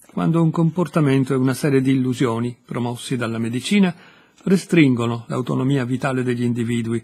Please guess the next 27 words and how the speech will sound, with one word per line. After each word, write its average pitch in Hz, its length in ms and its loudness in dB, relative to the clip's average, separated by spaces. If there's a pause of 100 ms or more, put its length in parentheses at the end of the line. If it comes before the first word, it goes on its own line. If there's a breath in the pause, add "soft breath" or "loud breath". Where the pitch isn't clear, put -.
(460 loud breath)
insidiando 165 680 2
la 143 100 -2
loro 139 240 -2
capacità 147 520 -6
di 151 120 -2
crescere, 113 680 -6
di - 80 -4
aver 131 280 -4
cura 208 280 0
l'uno 190 240 4
dell'altro 117 640 0 (420 loud breath)
e 175 140 2
di 170 80 4
invecchiare, 117 720 2 (680 loud breath)
o - 120 -4
quando 127 420 0
l'intervento 120 580 -2
medico 180 640 0
mutila 123 520 4 (120)
le 135 120 -4
possibilità 131 580 -4
personali 131 640 -2 (340 loud breath)
di 143 120 -2
far 135 200 -2
fronte 143 360 0
al 131 120 2
dolore, 127 500 0